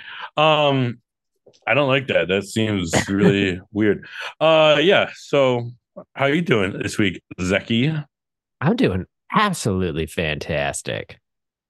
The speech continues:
Speaker 2: Had a, a good holiday weekend off. It's cold, but I did hit the simulator. Don't worry, we'll get into it in sports talk with Architects of Lore.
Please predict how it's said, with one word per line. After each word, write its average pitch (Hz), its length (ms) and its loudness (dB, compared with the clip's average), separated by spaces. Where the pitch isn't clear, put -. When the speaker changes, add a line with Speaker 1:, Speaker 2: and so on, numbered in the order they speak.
Speaker 2:
Had 113 200 0
a, 85 340 0
a 95 60 -10
good 123 200 -2
holiday 135 480 2
weekend 139 460 0
off. 147 340 0
It's 107 280 -4
cold, 139 520 0
but 208 120 -4
I 208 80 2
did 262 180 0
hit 247 180 0
the 240 80 -2
simulator. 92 600 0
Don't 98 180 0
worry, 80 180 0
we'll 82 120 -2
get 76 180 -4
into 85 280 0
it 143 40 2
in 139 120 -2
sports 92 400 -2
talk 90 280 -2
with 85 120 -4
Architects 76 540 -6
of 76 220 -6
Lore. 87 260 -2